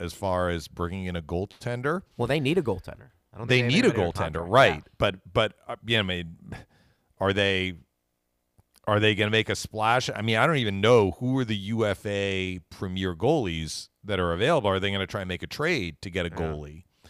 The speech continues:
Speaker 1: I don't, I don't know the answer to that. But I think our, our friend Eric Erlinson had in there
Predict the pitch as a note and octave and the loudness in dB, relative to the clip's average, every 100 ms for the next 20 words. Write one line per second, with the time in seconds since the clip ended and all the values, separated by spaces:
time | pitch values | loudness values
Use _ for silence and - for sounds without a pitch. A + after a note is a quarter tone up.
0 | _ - G#2+ G#2+ - A#2+ A#2+ A#2 A#2 G#2+ | _ -4 0 0 0 -2 2 4 6 4
1 | G2+ G2+ F#2+ G2+ - D#2+ D2+ D2 - _ | -2 -4 -4 -6 -8 -6 -6 -6 -8 _
2 | _ - G#2+ A#2+ E3+ C3 G2+ F#2 - F#2 | _ -2 4 4 4 2 0 -2 -6 -6
3 | E2+ - G#2 G2+ G2 A#2 G2+ - G#2 C#3+ | -6 -2 -4 -2 2 2 2 0 0 2
4 | A2+ F#2 - D#2 D2 D2+ - _ _ - | 0 -4 -4 -4 -4 -8 -14 _ _ -6
5 | - G#2 F2+ F#2 E2+ E2 D#2 C#2+ C#2 D2 | 2 2 2 0 -2 -4 -4 -4 -4 -6